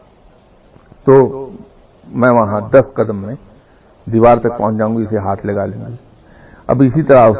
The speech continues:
کی ٹائم اسٹڈی آپ کر لیں گی کہ ایک قدم میرا کتنے سیکنڈز میں اٹھے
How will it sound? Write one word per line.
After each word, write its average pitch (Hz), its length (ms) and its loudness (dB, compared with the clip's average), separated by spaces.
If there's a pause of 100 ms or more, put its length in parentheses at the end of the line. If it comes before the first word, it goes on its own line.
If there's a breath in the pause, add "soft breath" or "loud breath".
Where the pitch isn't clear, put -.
کی 107 140 -6 (220)
ٹائم 120 200 2
اسٹڈی 117 420 -2
آپ 110 160 0
کر 117 100 -8
لیں 107 160 -8
گی 117 140 -14 (2250)
کہ - 120 -18
ایک 131 220 0
قدم 131 260 2
میرا 120 160 2
کتنے 127 340 -6
سیکنڈز 127 480 -6
میں 131 100 -6
اٹھے 104 300 -8